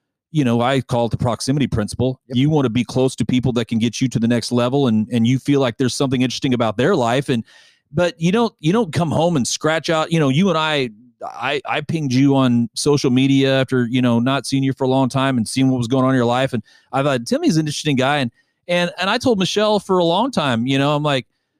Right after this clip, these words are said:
Speaker 1: you know, I'd see you on there and, and not every time I'd see, you know, and
Speaker 2: Yeah.
Speaker 1: I, but I told her, I was like, "I need to reach out to Timmy and just see." And I, she's like, "Who's Timmy?" And,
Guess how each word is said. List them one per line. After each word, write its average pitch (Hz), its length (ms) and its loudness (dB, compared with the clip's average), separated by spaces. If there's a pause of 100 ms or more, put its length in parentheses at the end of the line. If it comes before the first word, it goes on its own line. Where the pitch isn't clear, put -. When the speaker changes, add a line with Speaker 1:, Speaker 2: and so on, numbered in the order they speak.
(180)
Speaker 1:
you 170 120 -2
know, 156 220 0
I'd 123 180 -4
see 151 160 -2
you 143 120 2
on 143 160 0
there 143 180 0
and, 120 220 -2
and 123 120 0
not 131 160 0
every 127 140 -2
time 127 220 -2
I'd 110 160 -2
see, 202 220 0
you 135 140 2
know, 120 180 0
and 127 80 -2
Speaker 2:
Yeah. 135 60 0
Speaker 1:
I, - 20 0
but 139 120 -2
I 143 80 -2
told 190 220 0
her, 165 40 2
I 143 40 2
was 127 80 -2
like, 135 180 -2
"I 269 60 -2
need 349 160 -4
to 196 80 0
reach 160 200 -2
out 147 180 -2
to 120 60 -6
Timmy 135 380 0
and 107 100 0
just 127 200 -2
see." 147 160 2
And 139 100 2
I, 131 60 -4
she's 135 200 -4
like, 123 140 0
"Who's 165 220 2
Timmy?" 147 380 0
And, 107 100 -2